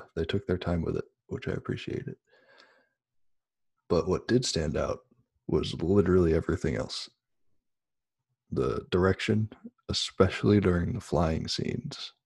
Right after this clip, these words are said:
is stunning. This movie is gorgeous. Um, the score is, like, it, it's Oscar nominated. It might have even won. I can't remember, but score is incredible. The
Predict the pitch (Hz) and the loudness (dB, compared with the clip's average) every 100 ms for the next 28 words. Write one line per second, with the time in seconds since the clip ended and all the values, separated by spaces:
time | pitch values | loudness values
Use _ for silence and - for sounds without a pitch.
0 | _ - 78 73 - - - 85 - - | _ -8 -4 -2 -2 -2 0 0 0 -8
1 | - - _ - - 101 - - - 76 | -12 -16 _ -10 0 2 2 -6 0 0
2 | 67 - - - - _ _ _ _ _ | 0 -4 -10 -10 -14 _ _ _ _ _
3 | _ _ _ _ _ _ _ - - - | _ _ _ _ _ _ _ -12 -10 -10
4 | - _ _ _ _ _ _ - - - | -16 _ _ _ _ _ _ -4 -4 -6
5 | - 76 80 80 87 _ _ _ _ _ | 0 2 4 2 -2 _ _ _ _ _
6 | - _ _ _ 82 - - - - - | -20 _ _ _ -4 -2 -2 -4 -8 -20
7 | _ _ - 95 - - 82 101 - - | _ _ 4 4 4 2 4 4 2 0
8 | 80 82 - - - - 98 90 - - | 2 2 0 -2 -2 2 2 2 0 -2
9 | - - - - - - - - - 78 | -2 -2 -4 -8 -14 -10 -6 -6 -4 -4
10 | 78 - - - 76 - - - - - | -2 -4 -8 -2 0 0 -2 -16 -20 -20
11 | - _ _ _ - - 85 82 78 85 | -20 _ _ _ -12 -2 2 4 2 -2
12 | - - 90 85 90 85 - - - - | -4 2 4 6 4 2 -6 -20 -20 -20
13 | - - _ _ _ - 82 65 58 | -20 -20 _ _ _ -6 0 2 0